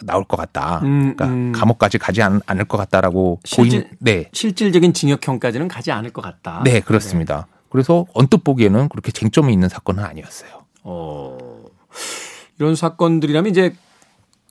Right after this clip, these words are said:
Speaker 2: 서류상의 어떤 조사를 봤을 때,
Speaker 1: 네.
Speaker 2: 어, 결론이 어느 정도 명백하게 나올, 나온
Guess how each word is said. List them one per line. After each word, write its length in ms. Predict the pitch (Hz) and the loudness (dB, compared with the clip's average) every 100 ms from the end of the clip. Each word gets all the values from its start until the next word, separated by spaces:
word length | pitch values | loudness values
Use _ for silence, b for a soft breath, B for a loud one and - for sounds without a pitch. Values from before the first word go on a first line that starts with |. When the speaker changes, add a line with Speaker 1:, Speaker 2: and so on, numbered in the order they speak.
| _ _ - | _ _ -20
Speaker 2:
서류상의 1040 | - 175 269 262 254 220 214 214 196 202 | -12 -2 2 4 4 2 4 6 6 4
어떤 500 | 170 - - 175 160 | 2 0 -2 0 0
조사를 340 | - 135 147 | 0 0 0
봤을 380 | 127 110 - 123 | -2 -4 -6 -10
때, 340 | - 107 101 120 | -8 -8 -4 0
Speaker 1:
네. 260 | 98 78 - | 2 0 -8
Speaker 2:
어, 340 | 117 113 113 107 | -12 -10 -10 -10
결론이 540 | 135 131 135 139 147 | -4 -2 0 0 0
어느 120 | 139 123 | 0 -2
정도 180 | 127 127 | -4 -4
명백하게 440 | 120 120 - 127 | -4 -6 -6 -4
나올, 300 | 113 98 107 - _ | -2 -2 -4 -10 _
나온 500 | 110 117 123 120 | 0 2 2 -4